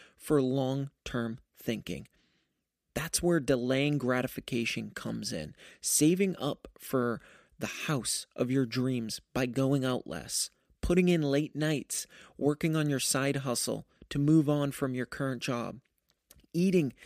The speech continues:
healthy now so you don't have to deal with health issues down the road. Children are a great example of instant gratification,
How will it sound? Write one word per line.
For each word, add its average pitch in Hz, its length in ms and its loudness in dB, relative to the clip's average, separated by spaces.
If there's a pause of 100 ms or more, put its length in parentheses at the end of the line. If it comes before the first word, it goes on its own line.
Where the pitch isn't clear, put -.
(260)
healthy 135 540 -2 (240)
now 135 400 -2
so - 180 2
you 135 160 4
don't 151 200 4
have 156 180 -6
to 139 100 0
deal 131 320 2
with 135 160 0
health 143 360 -4
issues 117 500 -2 (160)
down 113 220 -4
the 110 80 -8
road. 107 420 -2 (540)
Children 175 520 2 (140)
are 131 340 0
a 123 200 0
great 120 720 0
example 117 840 -2 (280)
of - 160 -2 (120)
instant 127 500 -2 (160)
gratification, 104 960 -6